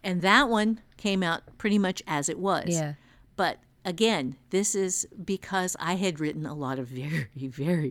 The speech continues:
Speaker 1: bad sonnets beforehand, just learning the form.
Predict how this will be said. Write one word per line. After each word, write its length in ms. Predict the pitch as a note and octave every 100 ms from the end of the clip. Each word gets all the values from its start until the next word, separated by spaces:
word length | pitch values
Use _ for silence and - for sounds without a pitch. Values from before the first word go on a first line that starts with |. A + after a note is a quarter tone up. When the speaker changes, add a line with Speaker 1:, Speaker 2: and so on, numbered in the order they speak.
| -
Speaker 1:
bad 320 | - C#3 E3+
sonnets 480 | - C#3 C3+ C#3+ -
beforehand, 680 | - F#3 B3 A#3+ G3+ D3 C#3 - - -
just 380 | - G#3 - - -
learning 460 | F3+ E3+ F3 F3+ F3+
the 100 | F3+
form. 460 | - A#3+ F3+ D#3